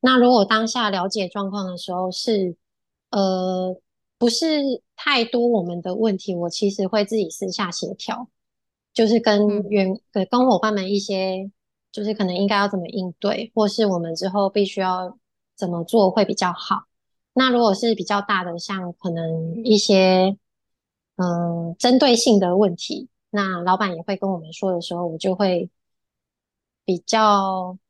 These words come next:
Speaker 1: 制式化一点的去希望大家能做些什么，这样。
Speaker 2: 嗯，嗯，嗯。我印象，我讲到一个印象比较深刻，就是那个，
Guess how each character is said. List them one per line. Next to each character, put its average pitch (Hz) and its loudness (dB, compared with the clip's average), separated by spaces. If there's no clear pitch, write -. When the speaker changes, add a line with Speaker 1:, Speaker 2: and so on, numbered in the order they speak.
Speaker 1:
制 247 0
式 226 0
化 208 0
一 208 -4
点 180 -8
的 170 -12
去 202 0
希 202 0
望 196 0
大 190 -4
家 180 -6
能 170 -8
做 190 0
些 170 0
什 214 -2
么， 226 -8
这 - -14
样。 233 -12
Speaker 2:
嗯， 190 -10
嗯， 185 -12
嗯。 185 -12
我 220 2
印 285 4
象， 269 2
我 202 -8
讲 196 -8
到 262 0
一 285 0
个 226 0
印 254 0
象 233 -2
比 180 -10
较 233 -2
深 208 -6
刻， 214 0
就 214 -4
是 220 -4
那 220 -6
个， 196 -6